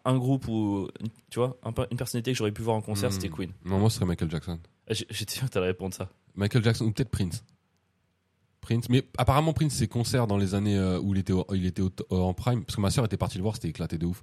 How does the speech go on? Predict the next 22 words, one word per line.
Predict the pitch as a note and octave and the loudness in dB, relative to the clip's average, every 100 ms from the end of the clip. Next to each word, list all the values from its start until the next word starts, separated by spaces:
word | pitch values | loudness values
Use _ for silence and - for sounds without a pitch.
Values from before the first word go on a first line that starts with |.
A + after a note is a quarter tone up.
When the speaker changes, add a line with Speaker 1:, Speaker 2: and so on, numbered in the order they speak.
| - | -8
Speaker 2:
En | - | -4
tout | G#2 | 0
cas, | D3 | 2
quand | C3 | 2
il | G#2 | 2
les | |
faisait | F#2+ | 2
en | G2+ | 0
France, | - G2+ - - - | -2 -8 -10 -18 0
c'est | A2+ | 2
Speaker 1:
Ouais. | |
Speaker 2:
vraiment, | A2 C3 B2+ | 6 4 4
il | A2 | 4
venait, | B2 | 4
il | G#2+ | 4
jouait | G2 | 0
cinquante | G2 G#2+ G#2+ | 0 0 0
minutes | A2 A2 | 0 0
et | F2 | 0
il | F2 | -2
se | |
cassait. | - F2+ G2 E2 | -4 -4 -4 -6